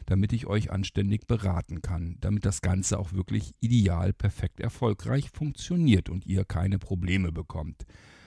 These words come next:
Dort muss ich dann mit euch erstmal in Erfahrung bringen, wie viele W lan-Mesh-Würfel ihr, äh, sehr wahrscheinlich benötigen werdet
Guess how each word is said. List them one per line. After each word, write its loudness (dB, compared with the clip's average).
Dort 0
muss 0
ich 2
dann 4
mit 2
euch 0
erstmal 2
in 0
Erfahrung 2
bringen, 6
wie 2
viele 4
W 2
lan-Mesh-Würfel 2
ihr, 2
äh, -2
sehr 2
wahrscheinlich 2
benötigen 2
werdet 2